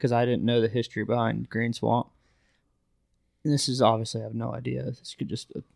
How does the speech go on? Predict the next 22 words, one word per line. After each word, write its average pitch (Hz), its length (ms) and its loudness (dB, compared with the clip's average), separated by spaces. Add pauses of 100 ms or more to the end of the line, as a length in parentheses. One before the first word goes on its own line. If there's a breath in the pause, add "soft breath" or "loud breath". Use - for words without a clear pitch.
(220)
you 127 80 -4
know, - 180 -8
could 131 220 6
be. 120 260 2 (960)
They 131 120 8
had 127 380 6
zero 135 580 4
pressure 120 600 4 (140)
on 120 140 -2
that 127 200 -6
piece 131 200 2
of 120 80 0
property 127 400 2
for 117 180 0
thirteen 127 480 2
years. 127 320 -2
It 123 80 -2
almost 123 360 -4
turns 120 260 -4
into 127 260 -2
a 120 60 -4
farm. - 400 -10